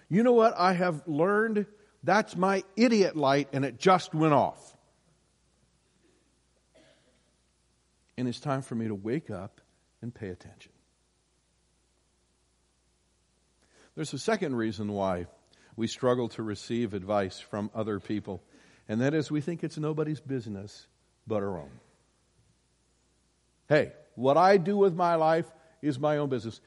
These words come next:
Have you ever said that to anybody? Yeah, if you're past fourteen, I know you have.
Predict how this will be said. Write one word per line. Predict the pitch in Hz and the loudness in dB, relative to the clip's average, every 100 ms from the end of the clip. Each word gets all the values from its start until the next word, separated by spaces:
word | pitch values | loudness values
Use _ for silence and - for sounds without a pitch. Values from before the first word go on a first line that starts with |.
| - | -10
Have | 156 | -6
you | 262 | -4
ever | 226 | -6
said | - 156 160 | -4 -4 -2
that | 170 175 | -4 -4
to | |
anybody? | 170 160 156 165 165 _ _ _ _ _ _ _ _ _ | -8 -6 -6 -6 -10 _ _ _ _ _ _ _ _ _
Yeah, | 131 147 101 | 0 0 -2
if | 135 | -4
you're | 139 | -6
past | - 135 139 - - | -6 -8 -8 -10 -8
fourteen, | 143 135 - 151 143 104 | -6 -6 -8 -8 -6 -6
I | 95 | -6
know | 113 | -4
you | 117 87 | -4 -6
have. | 95 73 | -8 -10